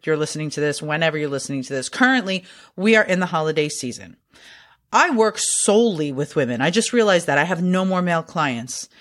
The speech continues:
That's where I, I serve the best. I have the most value there. I work only with women now. And in the holiday season,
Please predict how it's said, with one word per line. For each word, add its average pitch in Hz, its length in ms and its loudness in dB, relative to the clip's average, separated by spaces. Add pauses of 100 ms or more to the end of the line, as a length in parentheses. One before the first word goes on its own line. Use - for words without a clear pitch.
(300)
That's - 160 -8
where 196 160 4
I, 170 300 4
I 156 240 4
serve 160 560 0
the 139 80 -6
best. 135 420 -2
I 151 60 -2
have 156 160 -2
the 143 60 -8
most 139 240 -6
value 156 240 0
there. 143 160 0
I 139 80 2
work 156 340 -2 (320)
only 226 300 4
with 165 200 -2
women 120 260 -2
now. 117 260 -8 (1000)
And 156 480 2 (280)
in 320 240 4
the 339 80 4
holiday 202 540 2
season, 151 680 0